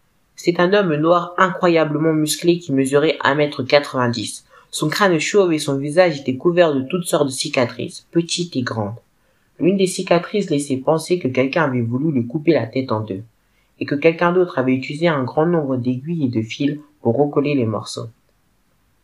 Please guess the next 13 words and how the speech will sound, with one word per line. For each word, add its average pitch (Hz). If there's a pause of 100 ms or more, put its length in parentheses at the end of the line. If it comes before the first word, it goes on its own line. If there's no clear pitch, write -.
(240)
Sauvage, 120 (320)
féroce, 139 (120)
hideux, 147 (240)
ces 156
trois 220
mots 214
semblaient 165
avoir 143
été 139 (100)
inventés 127
pour 113
le 101
décrire. 110